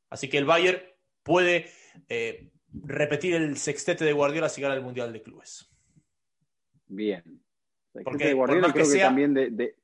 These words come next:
Speaker 2: del Ajax.
Speaker 1: No, porque el Ajax es injusto, porque el Ajax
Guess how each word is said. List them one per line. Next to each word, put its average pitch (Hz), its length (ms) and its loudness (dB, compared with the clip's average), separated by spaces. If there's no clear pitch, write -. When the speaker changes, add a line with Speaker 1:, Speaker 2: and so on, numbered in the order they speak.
Speaker 2:
del 120 240 -2
Ajax. 107 580 -2
Speaker 1:
No, 196 320 2
porque 170 280 -2
el 185 120 2
Ajax 151 680 0
es 160 160 -6
injusto, - 600 -6
porque 135 200 -6
el 156 100 0
Ajax 214 380 -2